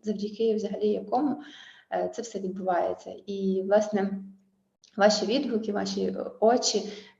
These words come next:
блиск в очах і надають кожного року, незважаючи на обставини на вулиці, чи то ковід, чи то війна,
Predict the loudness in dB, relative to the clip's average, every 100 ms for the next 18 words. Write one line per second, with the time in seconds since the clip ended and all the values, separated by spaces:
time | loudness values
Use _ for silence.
0 | -14 2 4 4 0 -4 0 0 -2 -6
1 | -8 -6 -4 0 4 4 2 4 4 6
2 | 6 6 6 6 4 6 6 6 10 10
3 | 10 8 2 2 0 6 6 6 4 -2
4 | -2 -2 -2 -2 -6 -8 -10 -14 -10 -4
5 | -2 -2 -6 -16 -12 -6 -4 -2 -4